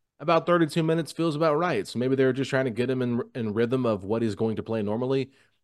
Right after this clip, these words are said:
and then just didn't put him back in, in the second half. But they could have maybe gone, like, six minutes in the first quarter, five minutes in the second, you know, six in the third, five in the fourth, and kinda let him start and close both,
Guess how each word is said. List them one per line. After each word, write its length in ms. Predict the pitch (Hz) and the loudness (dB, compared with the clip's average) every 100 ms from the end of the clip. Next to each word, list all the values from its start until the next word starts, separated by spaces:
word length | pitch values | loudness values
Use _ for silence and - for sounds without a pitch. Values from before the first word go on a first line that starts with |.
| _ | _
and 120 | 110 | -4
then 100 | 113 | -2
just 180 | 110 104 | -2 -2
didn't 200 | 120 110 | -2 -2
put 140 | 117 | -2
him 80 | 113 | 0
back 260 | 113 107 104 | 0 -2 -2
in, 80 | 107 | -4
in 80 | |
the 60 | 101 | -4
second 240 | 107 98 | -4 -6
half. 260 | 95 101 95 | -4 -4 -2
But 180 | 90 - - _ _ | -4 -4 -14 _ _
they 100 | 123 | 0
could 180 | 196 190 | 4 4
have 100 | 127 | 4
maybe 260 | 135 135 | 4 4
gone, 260 | 123 127 123 | 2 2 2
like, 160 | 107 | 0
six 380 | 92 - 143 - | -2 -4 -4 -4
minutes 460 | 123 127 131 - - _ | -4 -2 -2 -6 -16 _
in 120 | 117 | -8
the 80 | 110 | -8
first 280 | - 117 113 | -4 -4 -2
quarter, 280 | 120 113 107 | -2 -2 -4
five 320 | - 117 113 | -2 0 0
minutes 240 | 113 107 | -2 -4
in 60 | 113 | -6
the 80 | 107 | -6
second, 440 | - 117 117 107 _ _ _ _ _ _ _ _ | -4 -4 -4 -8 _ _ _ _ _ _ _ _
you 100 | 113 | -4
know, 120 | 104 | -2
six 340 | 95 - - - | -2 -2 -2 0
in 60 | |
the 80 | 113 | -4
third, 320 | 104 120 113 | -2 -2 -2
five 240 | - 117 113 | 0 0 2
in 80 | 107 | -2
the 60 | |
fourth, 320 | 101 117 113 | -2 -2 -2
and 80 | 110 | -4
kinda 180 | 104 113 | -4 -4
let 160 | 110 110 | -2 -2
him 160 | 101 | -4
start 300 | - 123 117 | -2 -2 -2
and 80 | 104 | -4
close 340 | - 110 110 | -4 -2 -2
both, 280 | 95 107 110 | -2 -4 -4